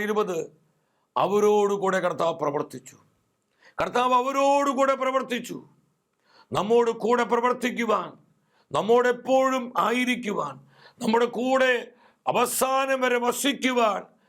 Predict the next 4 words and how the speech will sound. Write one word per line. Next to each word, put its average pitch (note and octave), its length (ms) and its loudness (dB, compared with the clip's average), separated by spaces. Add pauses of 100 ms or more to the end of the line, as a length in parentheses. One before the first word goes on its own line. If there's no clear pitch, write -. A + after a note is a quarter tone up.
(160)
സ്നേഹത്തിന് G#3 720 0
കുദാശയ G3 540 0 (320)
പരിശുദ്ധ A#3+ 360 0 (100)
കുർബാനയായി C4 880 0